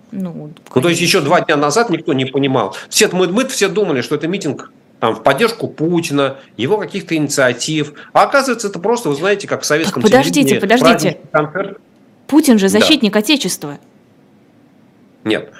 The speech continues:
Speaker 2: да, как, или все мы защитники Отечества. Он сказал,
Speaker 1: Ну,
Speaker 2: что вся,
Speaker 1: Путин-то
Speaker 2: вся, вся страна.
Speaker 1: главный защитник Отечества, вот в честь него и
Speaker 2: Да.
Speaker 1: праздник.
Speaker 2: Ну, Лиз, это мы с вами можем додумывать, да, ну, вот, то есть вот формально,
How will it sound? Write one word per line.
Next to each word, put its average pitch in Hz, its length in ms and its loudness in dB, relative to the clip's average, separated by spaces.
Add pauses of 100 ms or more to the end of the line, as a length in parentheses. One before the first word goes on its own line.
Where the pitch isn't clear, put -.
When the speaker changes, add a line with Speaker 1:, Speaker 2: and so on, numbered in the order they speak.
(160)
Speaker 2:
да, 113 140 2
как, 143 300 0
или 139 300 0
все 190 260 2
мы 135 140 2
защитники 110 440 -4
Отечества. 98 380 -2
Он 135 60 0
сказал, 151 180 4
Speaker 1:
Ну, 214 40 6
Speaker 2:
что 202 100 2
вся, 320 180 8
Speaker 1:
Путин-то 214 140 4
Speaker 2:
вся, 208 120 4
вся 233 180 6
страна. 302 180 8
Speaker 1:
главный 226 200 2
защитник 208 480 2
Отечества, 262 500 4
вот 233 160 6
в 240 40 -18
честь 247 280 2
него 220 280 4
и 339 100 6
Speaker 2:
Да. 269 60 0
Speaker 1:
праздник. 214 560 2 (1040)
Speaker 2:
Ну, 139 520 -2
Лиз, 196 340 0
это 170 220 0
мы 160 160 0
с - 80 -8
вами 131 180 -2
можем 113 320 -4
додумывать, 117 640 -4 (100)
да, 131 240 0
ну, 120 140 -4
вот, 127 140 -4
то 147 40 0
есть 131 140 -2
вот 131 180 -4 (220)
формально, 160 680 0